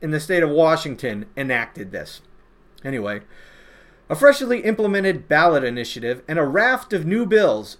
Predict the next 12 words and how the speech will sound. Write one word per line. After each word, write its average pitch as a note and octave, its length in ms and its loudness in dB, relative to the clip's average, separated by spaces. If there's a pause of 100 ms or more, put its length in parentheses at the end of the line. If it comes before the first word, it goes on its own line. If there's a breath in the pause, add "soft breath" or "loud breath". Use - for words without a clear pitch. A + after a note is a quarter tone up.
may E3+ 220 0
produce G3 420 -6
some A#3+ 160 0
of A#3 60 -4
the G#3 80 -4
tightest - 480 -4
firearms F3+ 640 -2
regulations C3 560 -4
in D3+ 80 -8
the D3+ 80 -6
U F3 240 -2
S. - 300 -4